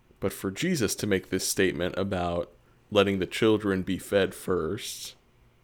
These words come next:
presumably, and you can correct me if I'm wrong, talking about the children of Israel, and playing into this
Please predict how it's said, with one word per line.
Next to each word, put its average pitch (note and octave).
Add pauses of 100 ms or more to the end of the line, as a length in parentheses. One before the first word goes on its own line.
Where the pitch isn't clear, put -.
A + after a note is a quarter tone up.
(240)
presumably, G2+
and F#2
you F#2
can F#2+
correct F#2
me E2+
if E2+
I'm F2
wrong, F2+
talking F2
about F2
the F2
children F#2
of -
Israel, F#2 (1600)
and E2 (280)
playing F2+
into F2
this -